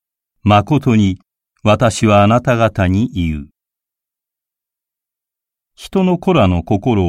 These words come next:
をあなた方のために和らげる目的をもって、私の言葉が人の子らの中に出ていくこと、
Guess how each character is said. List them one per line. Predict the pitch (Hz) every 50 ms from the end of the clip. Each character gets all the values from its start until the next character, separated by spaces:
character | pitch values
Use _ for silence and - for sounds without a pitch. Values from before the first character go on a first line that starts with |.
| 82 82
を | 90 -
あ | - 104
な | 110 110 -
た | 123 107
方 | 104 104 101 107 101
の | 95 95 95
た | 92 104 98
め | 95 95 92
に | 90 92 113 - 113
和 | 104 113 139 151
ら | 151 147 139
げ | 131 135 120
る | 107 98
目 | 95 95 95 92 -
的 | - 143 135 143 - 127 117
を | 107 98
も | 92 90
っ | 82
て、 | - _ - 76 73 - _ _ _ _ _ _ _ _ _ _ _ _ _
私 | 107 101 95 - 127 - - 120
の | 113 110 101
言 | - 117 101 104 110 101
葉 | 101 95
が | 92 90 90
人 | - - - 143 131
の | 127 117 -
子 | - 139
ら | 123 117 104
の | 101 95 98
中 | 104 113 107 - 104 98
に | 98 95 90
出 | 110 113
て | - 110 92
い | 87 85
く | - - - _
こ | - - 87
と、 | - 87 78